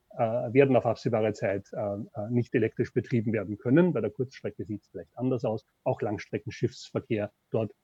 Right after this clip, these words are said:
werden nach wie vor Flüssigkraftstoffe und Verbrennungsmaschinen gebraucht werden.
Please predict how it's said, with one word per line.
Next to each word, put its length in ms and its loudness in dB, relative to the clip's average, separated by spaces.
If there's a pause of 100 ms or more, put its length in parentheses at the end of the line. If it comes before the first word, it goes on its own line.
(120)
werden 260 0
nach 200 -2
wie 60 0
vor 180 -2
Flüssigkraftstoffe 960 -6
und 220 -2
Verbrennungsmaschinen 880 -4 (160)
gebraucht 500 -4
werden. 300 -6